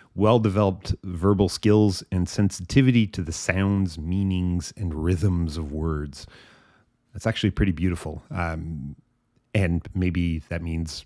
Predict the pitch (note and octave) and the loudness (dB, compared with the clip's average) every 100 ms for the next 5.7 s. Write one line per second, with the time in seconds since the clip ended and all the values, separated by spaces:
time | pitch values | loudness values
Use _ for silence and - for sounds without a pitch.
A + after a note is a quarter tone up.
0 | - G2+ F#3+ C3+ E2+ E2 D#2+ D2 - D#2 | -2 0 2 2 0 -2 -4 -4 -6 -6
1 | - F2+ - F2 D2+ D2+ G#2+ B2 - - | -6 -6 -4 -4 -4 -6 -4 -4 -6 -12
2 | - - - D2+ - F2+ F2 F2+ - _ | -20 -20 -18 -8 0 2 2 -2 -10 _
3 | _ G#2+ - E3 F3+ D#3+ D3 - G#2 B2 | _ 0 0 0 0 0 -2 -4 -2 -2
4 | A2+ - A2+ G#2 F#2+ - F#2+ G2 F#2 F#2 | -2 -2 -2 -2 -2 -4 -4 -4 -6 -10
5 | E2+ D#2 D#2+ E2 E2 E2 - | -10 -10 -12 -12 -14 -14 -16